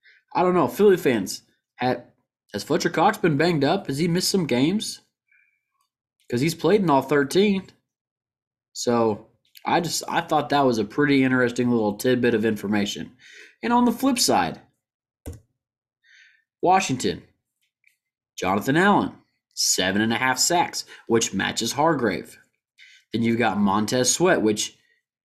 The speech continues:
matches Josh Sweat. Josh Sweat had five, I know, but it's very close. And then we have a few more guys that have, you know, over two, 'cause Philly's was Javon Hargrave,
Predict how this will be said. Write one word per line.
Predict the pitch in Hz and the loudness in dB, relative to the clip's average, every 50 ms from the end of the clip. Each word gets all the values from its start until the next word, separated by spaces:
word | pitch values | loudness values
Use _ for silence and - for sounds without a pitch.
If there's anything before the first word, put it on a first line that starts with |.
| _ _ | _ _
matches | - 90 95 85 - 104 104 101 - | -10 -8 -8 -6 -6 -6 -8 -8 -10
Josh | - 120 120 156 185 185 180 - - | -10 -6 0 2 4 4 4 2 0
Sweat. | - - 113 92 90 - - - _ _ _ _ _ _ _ _ _ 113 | -2 -2 -2 -2 -4 -6 -10 -16 _ _ _ _ _ _ _ _ _ -8
Josh | 117 107 95 - | -6 -6 -6 -4
Sweat | 107 98 | -4 -4
had | 101 92 - | -4 -6 -6
five, | - - 147 151 143 120 107 | -2 0 2 2 4 2 0
I | 98 | -2
know, | 92 95 92 90 87 | -2 -4 -4 -6 -8
but | 92 78 76 - - _ _ _ _ _ _ _ _ _ _ _ | -8 -10 -14 -14 -16 _ _ _ _ _ _ _ _ _ _ _
it's | 90 - - | -14 -12 -8
very | - 92 87 85 | -4 -4 -4 -4
close. | - - 117 104 85 - - - - - _ _ _ _ - - - _ _ - | -4 -2 -2 -2 -2 -4 -8 -12 -14 -16 _ _ _ _ -20 -20 -20 _ _ -8
And | 101 113 - | -4 0 2
then | - 117 110 | 2 2 2
we | 131 190 208 | 2 4 4
have | 220 208 170 143 | 4 4 4 2
a | 127 123 - - - - | 2 0 0 -4 -10 -12
few | - - 170 170 | -6 -2 2 2
more | 165 151 143 131 120 | 4 4 4 2 2
guys | 113 104 120 123 123 120 117 107 104 110 | 2 0 0 2 2 2 2 0 -2 -2
that | 110 104 - | -4 -4 -4
have, | - 104 98 - 92 92 - - - | -2 -2 -2 -2 -2 -4 -6 -8 -6
you | 101 101 | -6 -4
know, | 98 90 - | -4 -4 -4
over | - 117 120 113 104 98 98 | 0 0 0 2 0 -2 -4
two, | - - - 113 104 95 87 85 85 - _ - - - - _ _ _ _ - | -4 -2 -2 0 0 0 -2 -6 -10 -16 _ -20 -20 -20 -20 _ _ _ _ -6
'cause | - 113 107 101 98 - | -2 0 0 0 0 -2
Philly's | - - 175 190 185 160 135 120 113 | 0 2 4 4 6 6 4 2 2
was | 117 113 113 107 104 101 98 - - _ _ _ _ _ _ _ _ _ _ _ _ _ _ _ _ _ _ _ _ _ _ _ _ _ _ _ _ _ _ _ _ _ _ _ _ _ _ _ _ _ _ _ _ _ _ - | 2 0 2 2 2 0 0 -2 -6 _ _ _ _ _ _ _ _ _ _ _ _ _ _ _ _ _ _ _ _ _ _ _ _ _ _ _ _ _ _ _ _ _ _ _ _ _ _ _ _ _ _ _ _ _ _ -10
Javon | - 110 117 127 143 156 151 | -6 -2 0 2 2 2 2
Hargrave, | 151 135 131 127 131 131 127 127 123 123 - - | 2 2 2 2 2 4 4 4 2 2 -2 -10